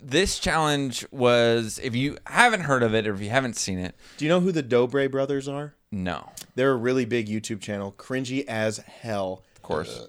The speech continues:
Speaker 2: I will show you their video, and you will be so mad at how many subscribers they have.
Speaker 1: <sighs>
Speaker 2: But they got famous from doing this challenge
Speaker 1: Of
Speaker 2: 'cause I
Speaker 1: course.
Speaker 2: believe they made it up. But
Speaker 1: They
Speaker 2: now they
Speaker 1: started it.
Speaker 2: have over, I think, over fifteen million subscribers.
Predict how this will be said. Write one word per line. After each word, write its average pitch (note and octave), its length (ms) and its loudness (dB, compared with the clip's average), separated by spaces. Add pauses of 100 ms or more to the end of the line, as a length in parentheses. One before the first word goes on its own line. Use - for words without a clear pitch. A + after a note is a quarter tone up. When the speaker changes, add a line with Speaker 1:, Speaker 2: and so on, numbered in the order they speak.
Speaker 2:
I B2+ 160 -2
will C3 120 0
show C3+ 200 2
you A#2+ 300 0
their A2+ 180 4
video, G#2 480 2
and A2 220 -2
you A2 200 -2
will G#2+ 220 -2
be G2+ 180 -6
so B2 380 0
mad G#2+ 260 -2
at F2+ 80 -4
how F#2+ 80 -6
many F#2 120 -6
subscribers D#2+ 440 -12
they C#2 120 -10
have. B1+ 180 -10 (260)
Speaker 1:
<sighs> - 100 -14 (500)
Speaker 2:
But D3+ 340 6 (240)
they C#3+ 280 4
got C#3+ 240 2
famous A#2+ 340 0
from A2 240 -4
doing A2 320 -2
this G#2 140 -4
challenge G2+ 340 -4
Speaker 1:
Of - 40 -6
Speaker 2:
'cause A2+ 60 0
I A2 40 2
Speaker 1:
course. G2+ 80 0
Speaker 2:
believe G#2 260 0
they G#2+ 100 0
made G#2 200 -2
it G2+ 60 -4
up. G2+ 200 -2
But A#2 100 -4
Speaker 1:
They G#2+ 60 -4
Speaker 2:
now G#2 80 -2
they G#2+ 140 0
Speaker 1:
started G#2 80 -2
it. G#2+ 40 -2
Speaker 2:
have G#2 180 -2 (120)
over, G#2+ 600 -4 (200)
I G2+ 140 -4
think, A2 520 -8
over G2+ 300 -4
fifteen F#2 440 -10
million F2 260 -10
subscribers. - 520 -16